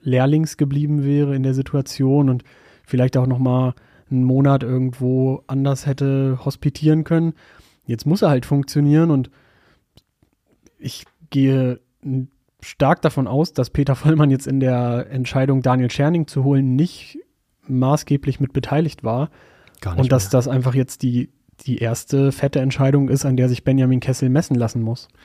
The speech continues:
Speaker 2: Ja, Daniel Scherning, äh, was erwartest du denn von ihm?
Speaker 1: Boah, eigentlich ist das doch die undankbarste Situation, in der du jetzt übernimmst. Also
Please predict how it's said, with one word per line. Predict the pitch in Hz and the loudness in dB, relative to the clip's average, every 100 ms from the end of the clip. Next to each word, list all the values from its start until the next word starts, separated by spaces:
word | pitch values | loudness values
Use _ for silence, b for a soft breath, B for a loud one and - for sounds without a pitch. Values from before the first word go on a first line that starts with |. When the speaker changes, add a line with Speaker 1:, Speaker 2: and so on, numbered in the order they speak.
| b b - | b b -6
Speaker 2:
Ja, | 110 110 _ _ | -6 -6 _ _
Daniel | - 110 117 104 | 0 2 4 2
Scherning, | - 110 127 151 165 170 | -2 -2 0 0 -2 -4
äh, | 139 117 117 113 117 _ _ | -2 0 2 0 -2 _ _
was | - 120 - | -4 -4 -2
erwartest | - 110 120 - - | -2 0 -2 -6 -2
du | |
denn | 117 120 - _ _ | 0 -2 -4 _ _
von | - 120 | -6 -2
ihm? | 151 135 98 - _ _ _ _ _ _ _ _ _ _ _ _ _ _ _ _ _ _ _ _ _ _ _ - | 2 2 2 -4 _ _ _ _ _ _ _ _ _ _ _ _ _ _ _ _ _ _ _ _ _ _ _ -6
Speaker 1:
Boah, | 107 113 113 - _ | -4 -4 -8 -10 _
eigentlich | - 120 127 120 | -8 -4 -2 -2
ist | - - | -6 -6
das | 127 | -4
doch | 127 - | -4 -4
die | - | -4
undankbarste | 139 143 143 135 127 127 - | 0 2 2 2 0 0 -2
Situation, | 123 120 123 - 131 127 | -4 0 -2 -2 0 2
in | 127 120 | 2 2
der | 120 | 0
du | 120 | 0
jetzt | 120 - | -2 -4
übernimmst. | 127 123 127 127 | -4 -2 -2 -2
Also | 127 123 | -6 -8